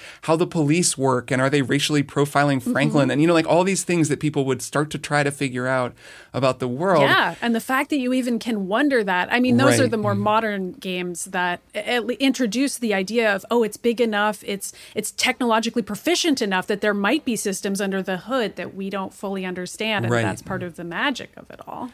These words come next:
Speaker 1: And that's
Speaker 2: Yeah.
Speaker 1: something that I think that people who try to clone G T A, like all of the wannabes who make open world games,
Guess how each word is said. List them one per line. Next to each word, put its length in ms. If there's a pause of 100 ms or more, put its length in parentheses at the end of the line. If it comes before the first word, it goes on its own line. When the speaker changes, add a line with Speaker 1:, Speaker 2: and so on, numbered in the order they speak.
(140)
Speaker 1:
And 220
that's 140
Speaker 2:
Yeah. 60
Speaker 1:
something 280
that 100
I 80
think 300
that 100
people 260
who 120
try 460
to 160
clone 760
G 200
T 160
A, 60
like 180
all 160
of 160
the 160
wannabes 560
who 100
make 220
open 220
world 220
games, 300